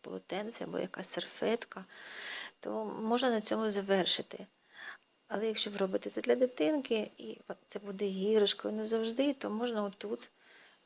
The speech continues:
трохи так от розрізати цього від, е, цю тканинку. І отут теж замотати ще ніжки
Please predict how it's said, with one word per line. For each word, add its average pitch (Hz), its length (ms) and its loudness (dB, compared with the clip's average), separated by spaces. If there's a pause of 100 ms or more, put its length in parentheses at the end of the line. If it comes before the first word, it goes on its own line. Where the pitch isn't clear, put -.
(220)
трохи 247 280 -4
так - 220 -6
от 208 140 -2
розрізати 196 600 2
цього 196 340 0
від, 190 140 0 (1800)
е, 202 200 -6
цю - 120 -6
тканинку. 208 800 -2 (2250)
І 208 100 -6
отут 311 500 -2 (340)
теж - 400 0
замотати 208 580 -4
ще 233 340 -2 (380)
ніжки 190 720 -2